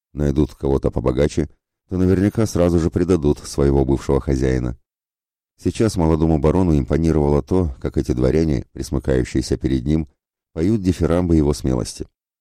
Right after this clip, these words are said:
Ведь они все неоднократно уже слышали о том, что его отец,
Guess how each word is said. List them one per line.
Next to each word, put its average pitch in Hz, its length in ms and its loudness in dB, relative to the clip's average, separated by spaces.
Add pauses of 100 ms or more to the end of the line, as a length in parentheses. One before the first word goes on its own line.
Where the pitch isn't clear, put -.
(240)
Ведь 71 200 -4
они 80 300 2
все 82 360 -2
неоднократно 67 680 -2
уже 64 200 -2
слышали - 360 -2
о 65 100 2
том, 85 300 -2 (440)
что - 200 -2
его 85 240 4
отец, 87 440 -2